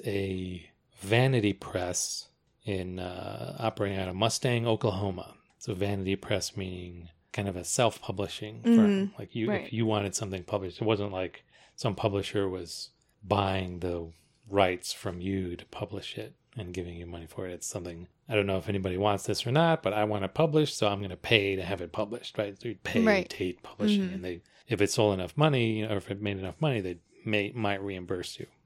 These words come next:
Speaker 1: The founder of Tate Publishing, Richard Tate, and his son, who was acting as C E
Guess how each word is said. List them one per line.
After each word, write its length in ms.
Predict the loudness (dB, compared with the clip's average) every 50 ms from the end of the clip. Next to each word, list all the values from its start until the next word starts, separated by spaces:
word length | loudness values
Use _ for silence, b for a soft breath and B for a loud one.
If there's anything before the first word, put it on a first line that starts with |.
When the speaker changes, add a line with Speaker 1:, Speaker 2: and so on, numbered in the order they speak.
| _ _ _ _ -10
Speaker 1:
The 180 | -2 0 0 0
founder 800 | 4 6 8 8 8 8 8 8 8 8 8 6 4 2 -2 -8 -16 _ -20 -14 -8
of 540 | -6 -4 -2 -2 -4 -6 -8 -12 -20 -20 _ _ _
Tate 260 | -12 -10 -10 -10 -8
Publishing, 460 | -4 -4 -4 -4 -4 -6 -6 -6 -6 -4
Richard 300 | -4 -4 -4 -6 -6 -4
Tate, 260 | -2 -2 -2 -2 0
and 260 | 2 2 2 4 2
his 200 | 2 0 -2 -2
son, 800 | -2 -4 -4 -6 -6 -6 0 2 4 4 4 4 0 -2 -4 -6
who 80 | -6 -6
was 140 | -4 -2 -2
acting 320 | -4 -4 -4 -8 -10 -10
as 140 | -8 -6 -4
C 160 | -4 -4 -4 -6
E 380 | -6 -8 -10 -10 -10 -12 -16